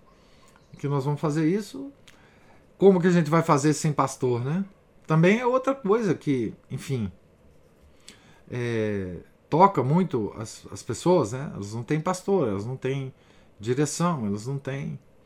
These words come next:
Mas nós vamos aqui, atabalhoadamente, tentando seguir, ler,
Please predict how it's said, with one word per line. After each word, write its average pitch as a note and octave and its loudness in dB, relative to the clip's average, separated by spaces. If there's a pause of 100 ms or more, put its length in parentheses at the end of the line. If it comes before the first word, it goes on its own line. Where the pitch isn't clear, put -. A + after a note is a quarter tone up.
(300)
Mas B2 -2
nós F3 4
vamos A#3 2
aqui, A3+ -6 (1400)
atabalhoadamente, C#3 0
tentando E3 -4
seguir, D3 2
ler, C#3 4